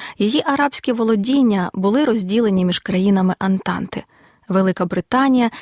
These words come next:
за рішенням Ліги націй отримала мандат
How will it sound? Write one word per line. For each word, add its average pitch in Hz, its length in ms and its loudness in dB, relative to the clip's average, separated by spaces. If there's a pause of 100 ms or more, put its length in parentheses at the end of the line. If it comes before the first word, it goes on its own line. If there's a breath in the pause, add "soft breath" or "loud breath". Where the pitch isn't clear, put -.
(140 loud breath)
за 202 160 2
рішенням 214 520 2
Ліги 208 400 2
націй 208 540 0 (260 loud breath)
отримала 240 480 2
мандат 185 480 0